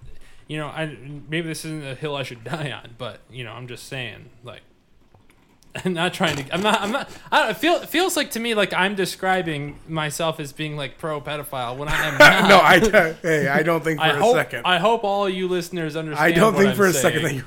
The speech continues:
Speaker 2: pro-pedophile.
Speaker 1: Like, I think it's terrible. I think it's disgusting, but I also don't think,
Speaker 2: <laughs>
Speaker 1: I can't, I just can't, I can't comprehend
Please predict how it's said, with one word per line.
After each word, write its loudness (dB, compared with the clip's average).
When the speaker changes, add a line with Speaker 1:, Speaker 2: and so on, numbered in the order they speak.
Speaker 2:
pro-pedophile. 6
Speaker 1:
Like, -6
I 0
think -6
it's -10
terrible. -2
I -2
think -8
it's -10
disgusting, -8
but -8
I -6
also 0
don't 4
think, 0
Speaker 2:
<laughs> -8
Speaker 1:
I 0
can't, -4
I 2
just -4
can't, -6
I 0
can't -8
comprehend -6